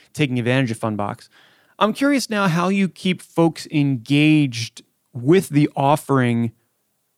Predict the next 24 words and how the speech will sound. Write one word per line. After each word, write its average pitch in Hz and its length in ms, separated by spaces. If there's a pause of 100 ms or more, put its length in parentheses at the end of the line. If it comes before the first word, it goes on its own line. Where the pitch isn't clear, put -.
(240)
during 208 460
their 196 180
growth, 151 600
but 143 160
once 139 440
they 160 300
have 131 380
grown 139 420
beyond 123 760 (400)
that 139 300
typical 139 380
threshold 151 580
that 123 160
you 151 120
serve. 220 500 (440)
Obviously, 151 520
you 135 320 (220)
and 139 160
any 147 180
brand 120 400 (100)
wants 127 320
to - 120
grow 127 560
with 139 520